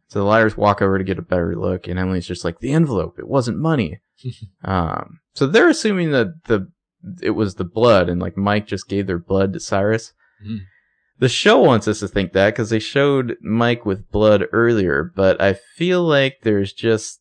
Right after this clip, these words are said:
Speaker 1: some other explanation that we don't know about yet. It, it seems too obvious.
Speaker 2: Yeah.
Speaker 1: Um, 'cause behind them, we hear, like, a car door shut and an engine start, and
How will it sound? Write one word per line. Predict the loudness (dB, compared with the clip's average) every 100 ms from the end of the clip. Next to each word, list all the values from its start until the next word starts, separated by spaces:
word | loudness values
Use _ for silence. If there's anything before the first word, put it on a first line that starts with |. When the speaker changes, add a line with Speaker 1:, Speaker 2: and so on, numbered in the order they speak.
| _
Speaker 1:
some | -6 -2 -2 -2
other | 0 2 2
explanation | 0 -4 -8 -4 -4 -6 -10
that | -8
we | -4
don't | -6 -6
know | -8 -6
about | -8 -8
yet. | -8 -10 -8
It, | -12 -10
it | -8 -8 -8
seems | -6 -6 -8
too | -8 -4
obvious. | -4 -6 -10 -14 -16 -20 _ -18
Speaker 2:
Yeah. | -18 -18 _ _ _ _ _ _ _ -10
Speaker 1:
Um, | -8 -8 -10 -14 _ _ _
'cause | 0 0 0
behind | _ 2 4 4
them, | 2
we | 2
hear, | 2 2
like, | 2 0
a | -6
car | 0 0
door | 2 -2
shut | -2 -2 -2
and | -4
an |
engine | -4 -4 -4
start, | -8 -6 -4 -4 -6 -10
and | -14 -14